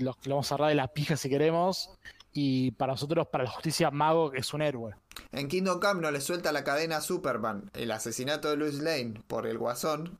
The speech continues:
Speaker 2: que es similar a lo que pasa en Injustice, sino que le suelta la cadena,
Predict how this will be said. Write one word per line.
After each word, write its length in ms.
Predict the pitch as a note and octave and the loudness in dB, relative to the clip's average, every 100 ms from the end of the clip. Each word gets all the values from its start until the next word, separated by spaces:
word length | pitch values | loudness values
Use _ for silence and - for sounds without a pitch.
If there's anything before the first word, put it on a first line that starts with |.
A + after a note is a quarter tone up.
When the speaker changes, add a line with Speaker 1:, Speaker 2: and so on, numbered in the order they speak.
| - | -10
Speaker 2:
que 160 | G#2+ - | -10 -8
es 220 | - - | -10 -12
similar 460 | - C3 A#2+ B2+ B2+ | -10 -8 -4 -2 0
a 80 | B2+ | 0
lo 80 | |
que 80 | B2+ | -2
pasa 220 | B2 B2+ | -4 -4
en 60 | C#3 | -6
Injustice, 520 | C3+ D#3+ C3+ F#3 F#3+ F#3+ - - - - - | -2 -2 -2 -6 -6 -10 -14 -14 -14 -16 -10
sino 540 | - - G3+ G#3+ G#3 | -6 -2 0 2 0
que 80 | E3 | 0
le 100 | C#3+ | 0
suelta 300 | D3 F3 F3 | -2 0 0
la 120 | E3 | 0
cadena, 600 | E3 E3+ F#3+ G#3 A3 - | 2 2 2 0 0 -2